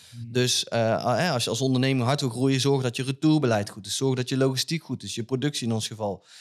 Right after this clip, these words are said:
Speaker 2: dat je klantenservice goed is, hè, en, eh, eh, ehm, eh, je, je marketing. En zorg dat je op alle fronten, eh, bij wijze van spreken vijf procent groeit en niet alleen op je marketing, want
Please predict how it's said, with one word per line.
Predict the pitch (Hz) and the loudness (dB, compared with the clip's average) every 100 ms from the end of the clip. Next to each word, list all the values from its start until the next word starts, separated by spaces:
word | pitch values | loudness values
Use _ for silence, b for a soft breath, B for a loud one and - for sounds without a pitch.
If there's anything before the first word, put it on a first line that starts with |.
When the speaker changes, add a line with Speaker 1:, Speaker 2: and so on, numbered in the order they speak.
| B B | B B
Speaker 2:
dat | - 113 | -6 -4
je | 131 | 0
klantenservice | 156 156 147 - 101 - | 2 2 0 -2 -4 -4
goed | 92 | -12
is, | 107 | -8
hè, | 123 147 | -4 -2
en, | 123 117 117 | 0 0 0
eh, | 113 117 117 113 113 | -2 -4 -4 -4 -6
eh, | 104 113 113 | -4 -4 -2
ehm, | 110 110 110 _ b b b b | -4 -6 -10 _ b b b b
eh, | - 110 107 110 110 110 110 - | -4 -2 0 -2 -2 -4 -4 -2
je, | 117 120 | 2 4
je | 117 | 6
marketing. | 131 151 - 104 90 | 6 4 0 -8 -6
En | 107 110 - | -4 -4 -4
zorg | 107 135 | 0 0
dat | 123 113 | 2 -2
je | 123 | -4
op | - | -4
alle | 151 156 151 120 | 2 4 4 2
fronten, | 123 131 120 107 98 _ _ _ - | 0 -2 -2 -4 -6 _ _ _ -4
eh, | 117 | -2
bij | 104 101 - | -2 -6 -2
wijze | 117 | 2
van | 113 | 2
spreken | - 117 104 | 2 -4 0
vijf | 120 | 0
procent | 110 - 110 | 0 -2 -4
groeit | - 113 120 | -4 -6 -4
en | 120 120 | 0 2
niet | 151 143 | 2 2
alleen | 113 113 117 101 | 0 0 -2 -8
op | 104 - | -14 -8
je | 117 | -2
marketing, | 120 120 - 101 | 0 0 -4 -6
want | 110 113 - | -4 -6 -8